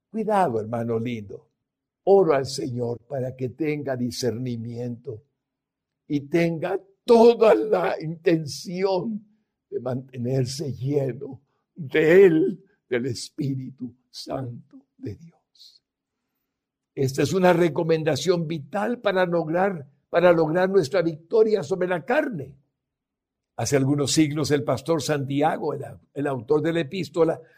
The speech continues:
nos dice que tenemos recompensa cuando soportamos la tentación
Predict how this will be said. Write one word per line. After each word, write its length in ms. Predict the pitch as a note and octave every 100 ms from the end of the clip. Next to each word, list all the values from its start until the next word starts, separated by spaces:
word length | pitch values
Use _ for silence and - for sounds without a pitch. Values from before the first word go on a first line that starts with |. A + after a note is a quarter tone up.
| _
nos 240 | C3+ F#3 E3
dice 280 | G3 F3+ F3+
que 120 | F3+
tenemos 420 | F3 F3 F3+ F#3
recompensa 800 | F3 E3+ F3 D#3 F#3+ G3+ G3+ G3
cuando 260 | F#3 D#3
soportamos 720 | C3+ D#3 D3 C#3+ - D#3+ E3 E3
la 140 | D3
tentación 760 | D3+ C#3 C3+ B2+ G3+ C4+ -